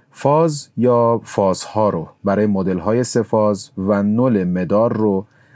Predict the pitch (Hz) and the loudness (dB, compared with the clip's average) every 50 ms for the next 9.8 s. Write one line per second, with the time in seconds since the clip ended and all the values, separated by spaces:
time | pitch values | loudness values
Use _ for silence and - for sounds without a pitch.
0 | - _ - 101 101 - - - 117 113 113 110 117 117 117 131 147 151 160 143 | -20 _ -2 -2 -2 -2 -2 -2 0 0 0 2 0 0 0 0 2 2 0 0
1 | 120 110 113 110 101 101 95 87 117 139 131 110 - - 98 92 92 87 82 90 | 0 0 0 0 2 0 0 2 2 2 2 2 0 -2 -2 -2 -2 -2 -4 -4
2 | 87 87 87 87 90 85 - 95 85 73 87 82 78 98 104 110 104 - 104 92 | -4 -2 -2 -4 -4 -4 -4 -6 -6 -4 -6 -6 -4 -2 -2 -2 -2 -2 -2 -2
3 | 92 95 95 90 82 92 87 78 85 82 82 80 87 87 98 101 101 90 85 87 | 0 0 -2 0 -2 -2 -4 -4 -6 -6 -6 -8 -10 -6 -2 -2 -2 -2 -2 -2
4 | 113 123 127 123 95 87 87 82 82 - - - 113 123 131 139 - - 101 98 | 0 0 0 0 0 0 -2 -4 -4 -6 -8 -6 -4 -2 -2 -2 -4 -4 -4 -4
5 | 95 - - - - 104 98 95 95 92 82 110 143 143 123 104 101 - - - | -4 -4 -6 -8 -4 -4 -2 -2 -2 -4 -2 -2 0 0 0 0 -2 -2 -4 -2
6 | 104 101 101 98 95 117 135 151 143 - - 127 123 110 101 110 117 113 107 98 | -2 0 0 0 0 0 0 0 0 0 0 0 0 0 0 0 0 2 0 0
7 | 92 - - 95 87 - - 92 78 69 - - 69 64 - _ - 110 117 123 | -2 -2 -2 -2 -2 -2 -4 -6 -6 -6 -10 -14 -14 -16 -16 _ -4 -2 0 2
8 | 127 123 - - 180 170 147 - 110 104 101 98 95 101 98 92 98 92 92 - | 0 0 0 2 2 2 2 2 0 2 2 0 2 0 0 0 0 -2 -2 -2
9 | - 120 120 107 - 120 120 107 95 - - 92 87 85 82 | -2 -2 -2 -2 0 0 0 0 -2 -2 -2 -4 -4 -4 -8